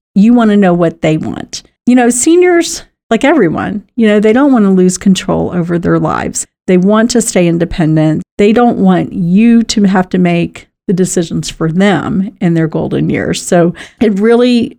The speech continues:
is important to make those plans with them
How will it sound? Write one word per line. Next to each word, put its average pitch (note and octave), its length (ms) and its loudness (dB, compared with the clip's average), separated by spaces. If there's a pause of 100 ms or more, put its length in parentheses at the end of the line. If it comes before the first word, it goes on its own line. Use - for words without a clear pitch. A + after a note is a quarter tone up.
(120)
is F#3+ 140 2
important E3+ 760 0
to F#3+ 100 0
make F3 420 0
those F3+ 240 0
plans E3+ 640 -6 (240)
with F#3 480 -2
them - 460 -8